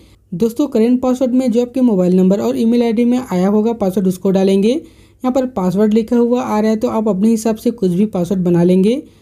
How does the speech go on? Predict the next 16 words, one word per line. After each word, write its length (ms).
जो 140
आपको 360
याद 300
हो, 100
और 400
कन्फर्म 400
पासवर्ड 300
पर 140
आपको 300
जो 120
है 80
वही 300
पासवर्ड 360
दोबारा 280
डालना 260
होगा 280